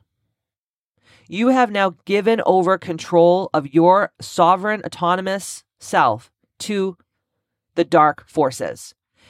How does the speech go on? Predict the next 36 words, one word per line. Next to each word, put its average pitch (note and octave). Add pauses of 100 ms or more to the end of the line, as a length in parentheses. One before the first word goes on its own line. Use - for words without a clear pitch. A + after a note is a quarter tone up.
(140)
Because E3+
when E3+
you A#3+
go D4
on G#3
in F3
the F#3
morning C#3+ (1000)
and C#3+
you F#3
go G3
straight F3
to F#3
the F3+
phone, C#3+ (1400)
first B3+
of A#3
all, D#3+ (560)
and E3+
I've E3
been D#3+
really A3
doing F#3
a D#3+
lot D3
of C#3
studying D#3+
on C3+
this, A#2+ (320)
when F#3+
you're D4 (160)
sleeping, E3 (560)
you G3+
are C4+
so, F#3+
you're B3+